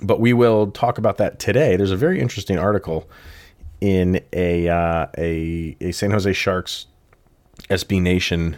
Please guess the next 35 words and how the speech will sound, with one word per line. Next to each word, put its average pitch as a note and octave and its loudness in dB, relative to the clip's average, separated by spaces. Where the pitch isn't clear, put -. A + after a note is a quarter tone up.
website F2 -2
called D#2+ -4
Fear F2 -2
the E2+ -4
Fin, E2+ -4
which - -4
Donskoi D3 0
has D#3+ -2
some C#3 2
pretty A3+ 0
interesting A3 -2
comments C#3+ -2
in, F#2 0
in F#2 0
the F#2 2
article. F2+ -2
So - -2
we'll F2+ -2
talk F#2+ 0
about E2 -6
that. D3+ 2
And, C3+ 4
of G#2+ 2
course, B2+ 0
we A2+ 4
will G#2+ 4
do G2+ 0
our F#2 0
three G2+ -2
stars F#2+ 2
of F2 0
last F2+ 0
week, F#2 0
not F2 -2
named F2 0